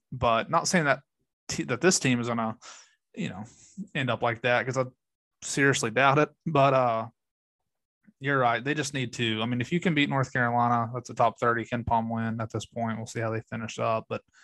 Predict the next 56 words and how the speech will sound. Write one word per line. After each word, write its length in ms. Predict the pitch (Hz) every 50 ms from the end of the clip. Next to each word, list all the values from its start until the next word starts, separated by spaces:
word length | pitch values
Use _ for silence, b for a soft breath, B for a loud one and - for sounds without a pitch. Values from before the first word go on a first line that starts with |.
| b b b b b _ _ _ _ _ _ _ _ _ _ _ _ _ _ -
honestly, 440 | 123 127 151 170 170 - - 139 127
when 120 | 123 120
you're 100 | 117 117
looking 180 | 127 135 143 123
at 60 | 110
the 80 | 104
resume, 480 | 101 107 117 135 127 113 107 104 104 104
Sean, 300 | - - - 113 110 110
the 100 | 107 104
best 340 | 107 113 120 127 123 - -
win 200 | 127 123 117 117
they 100 | 113 113
can 200 | 117 - 110 107
get 200 | 113 113 113 110
here 200 | 113 110 107 107
in 60 | 107
the 60 | 107
next, 380 | 107 107 107 110 - - - -
you 80 | 117
know, 80 | 113 -
foreseeable 420 | - - - - 131 117 110 107
future 420 | 101 - 120 113 110 - - 107 107
is 120 | 107 110
at 160 | 113 110 107
L 160 | 110 110 107 104
S 160 | - - -
U. 180 | 117 - - - _ _ b b b b b b b _ -
I 60 | -
don't 140 | 131 165 190
know 60 | 180
how 60 | 180
many 140 | 175 165 139
people 180 | 139 170 151 147
are 60 | 135
paying 200 | 139 151 147 131
attention 500 | 117 - - 131 127 - 123 113 113 110
still 320 | - - - 135 120 113 113
to 60 | 113
this 160 | 113 110 -
point 320 | - - 120 117 113 107 110
with 120 | 110 -
non-conference 560 | 120 117 117 113 - 127 117 113 123 113 -
S 200 | 123 110 - -
E 20 | 123
C 140 | - 120
basketball, 480 | 104 110 110 110 104 - - 123 110 104
but 100 | 107 107
L 140 | 123 151 156
S 120 | 127 -
U 100 | 151 135
has 120 | 113 101 120
not 160 | 120 117 113
lost 220 | 113 110 104 -
a 40 | 113
game 240 | 107 107 107 104 104
yet. 200 | 95 95 92